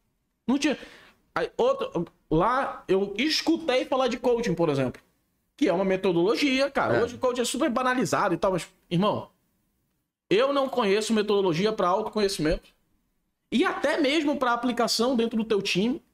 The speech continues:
Speaker 1: melhor pra desenvolvimento de pessoas do que coaching e mentoring. Não tem, mano, as
Speaker 2: Difícil,
Speaker 1: ferramentas
Speaker 2: né?
Speaker 1: que você aprende no coaching pra você se desenvolver, cara, tu já fez, né?
Speaker 2: Foda mesmo.
Speaker 1: É, é realmente, é realmente. Agora,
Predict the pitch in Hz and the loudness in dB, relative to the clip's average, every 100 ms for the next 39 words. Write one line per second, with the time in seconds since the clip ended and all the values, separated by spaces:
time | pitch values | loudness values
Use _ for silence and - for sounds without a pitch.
0 | _ 156 254 277 202 220 - _ _ _ | _ 0 0 2 0 0 -6 _ _ _
1 | 175 185 196 196 180 185 262 254 247 220 | 0 0 0 2 2 0 0 -2 -4 -2
2 | 254 262 359 320 294 370 339 151 131 104 | -2 0 -2 0 0 0 0 0 -2 -8
3 | - _ _ _ _ _ _ 156 302 - | -10 _ _ _ _ _ _ -2 0 0
4 | 226 247 226 254 240 220 269 339 - 269 | 0 2 0 -2 0 0 -2 -2 -4 0
5 | 269 262 254 240 214 208 190 175 208 202 | 0 0 -2 0 0 2 0 0 0 0
6 | 190 185 170 - 190 190 165 165 156 147 | -2 0 0 0 -2 0 0 2 2 0
7 | 151 233 - - _ - 220 - 247 339 | 0 0 -2 -10 _ -6 -6 -2 -2 0
8 | 320 262 240 - _ _ - 127 - _ | 0 0 -2 -10 _ _ -6 -6 -6 _
9 | _ - - _ _ _ _ _ _ - | _ -20 -20 _ _ _ _ _ _ -4
10 | 110 107 95 92 330 - 302 330 339 302 | 0 2 0 0 -2 -2 0 0 0 0
11 | 320 330 - 247 254 269 254 269 294 302 | 0 -2 -2 -2 0 0 0 0 -2 -4
12 | - _ _ _ _ _ _ _ - 247 | -8 _ _ _ _ _ _ _ -4 -2
13 | 202 - | -2 -6